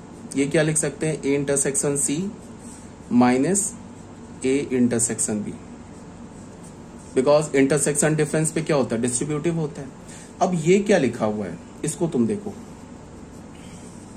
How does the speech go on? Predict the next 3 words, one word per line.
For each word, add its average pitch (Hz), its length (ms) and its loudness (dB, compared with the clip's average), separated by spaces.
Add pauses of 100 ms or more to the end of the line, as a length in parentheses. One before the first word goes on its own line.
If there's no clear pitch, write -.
(2250)
A 156 60 4
intersection 170 800 6
B, 123 100 6